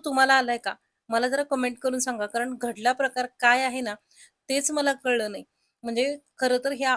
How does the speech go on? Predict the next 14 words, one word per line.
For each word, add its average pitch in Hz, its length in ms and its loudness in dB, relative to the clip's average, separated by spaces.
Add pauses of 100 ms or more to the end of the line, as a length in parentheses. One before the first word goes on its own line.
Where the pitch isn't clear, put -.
ऑनलाइन 247 400 -2
कामामुळं 226 520 -2
माझा 233 240 -4
मोबाईल 233 460 -8
चालू 233 280 2
ठेवणं 240 340 -6
गरजेचं 220 400 -4
असतं, 214 340 -6
नेट 262 220 -2
चालू 220 260 -4
असतं 208 200 -12 (460)
आणि 294 120 2
माझंच 294 400 2
काय, 214 140 -2